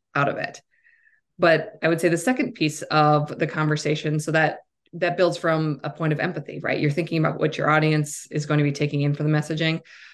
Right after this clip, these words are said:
But then importantly, when the conversation becomes more of a dialogue, then I see the shift to being a great communicator, being not only be able to share your message correctly, but being able to listen effectively to what someone else is sharing.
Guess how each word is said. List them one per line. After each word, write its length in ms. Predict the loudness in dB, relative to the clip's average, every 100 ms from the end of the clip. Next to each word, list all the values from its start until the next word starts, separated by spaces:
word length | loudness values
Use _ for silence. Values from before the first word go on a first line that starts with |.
| _ -2
But 200 | 0 4
then 320 | 6 6 4
importantly, 680 | 2 -2 -2 0 2 4 2
when 580 | 0 0 2 2 0 -4 -10
the 120 | -8
conversation 540 | -4 -2 -2 -2 0
becomes 300 | -2 0 0
more 200 | 2 2
of 60 | 0
a 60 |
dialogue, 720 | 0 0 0 0 0 -2 -2 -6 _ _ _ _ _ _ _ -4
then 260 | 2 2
I 120 | 2
see 160 | 0 0
the 120 | 0
shift 360 | -2 -2 -2 -4
to 60 |
being 600 | -2 0 0 0 -2 -4 -6
a 200 | -8 -6
great 200 | -2 -2
communicator, 480 | 0 -2 -2 -2 -2
being 180 | 0 0
not 160 | 0
only 140 | 0 0
be 80 | -2
able 140 | -4
to 20 |
share 240 | -4 -2 -2
your 160 | 0
message 380 | -2 -2 -6 -4
correctly, 380 | -2 -2 -2 -2
but 140 | -2
being 220 | 0 2
able 220 | 2 0 -2
to 440 | -4 -2 -2 -4
listen 560 | -2 -2 -2 -4 -4 -10 -12
effectively 640 | -4 -4 -2 -2 0 -2
to 120 | -4 -4
what 120 | 0
someone 220 | 2 4
else 200 | 2 0
is 80 | -6
sharing. 520 | -2 0 0 -2